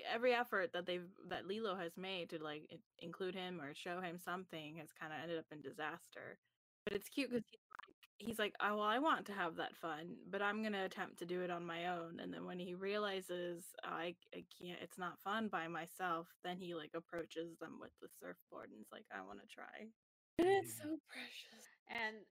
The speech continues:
Speaker 3: uh, the interesting part is, uh, water is actually Stitch's weakness. Like, he will drown. And, like, and for some reason, Jumba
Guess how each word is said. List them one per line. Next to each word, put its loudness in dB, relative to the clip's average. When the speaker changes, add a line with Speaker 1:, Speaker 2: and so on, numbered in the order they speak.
Speaker 3:
uh, 0
the -6
interesting 0
part 4
is, 0
uh, -16
water 8
is 6
actually 2
Stitch's -4
weakness. -4
Like, 2
he 2
will 2
drown. 6
And, 2
like, 4
and 0
for 6
some 4
reason, 4
Jumba 6